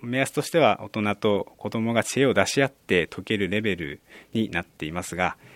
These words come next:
えー、まあ、一部ですね、大人の方が頑張るような、あ、そういう、うー、難易度の高いものも入っています。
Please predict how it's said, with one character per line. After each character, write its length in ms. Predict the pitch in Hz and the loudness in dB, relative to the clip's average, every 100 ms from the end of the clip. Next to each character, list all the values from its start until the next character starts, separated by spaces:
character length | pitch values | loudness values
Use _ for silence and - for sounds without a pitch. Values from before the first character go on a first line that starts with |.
| - _ - | -20 _ -10
え 120 | 98 | -2
ー、 20 | |
ま 120 | 123 | 0
あ、 80 | 92 - | 0 -2
一 220 | 113 107 | -4 0
部 80 | 143 | 0
で 80 | 87 | 0
す 100 | - | -2
ね、 140 | 107 - | -2 -4
大 80 | |
人 140 | 90 110 | -6 -6
の 120 | 110 | -6
方 220 | 117 131 | -2 0
が 240 | 127 90 - - | 4 2 0 -6
頑 180 | 92 92 | -4 0
張 120 | 101 | 0
る 60 | 87 | 0
よ 100 | 80 | -4
う 20 | |
な、 160 | 73 - - - _ | -8 -12 -20 -20 _
あ、 120 | - 82 | -10 -6
そ 120 | 107 | -4
う 40 | |
い 200 | 104 101 | -2 -4
う、 60 | - - | -6 -12
う 40 | 110 | -10
ー、 360 | 101 98 92 | -10 -10 -6
難 120 | 104 | -2
易 60 | 104 | 0
度 60 | 95 | -2
の 40 | |
高 220 | 85 95 | -2 0
い 40 | 131 | 0
も 140 | 98 | 0
の 80 | 120 | -2
も 140 | 82 - | -4 -6
入 140 | - | -8
っ 20 | |
て 200 | - - | -8 -12
い 60 | 71 | -12
ま 120 | 76 | -12
す。 180 | - | -12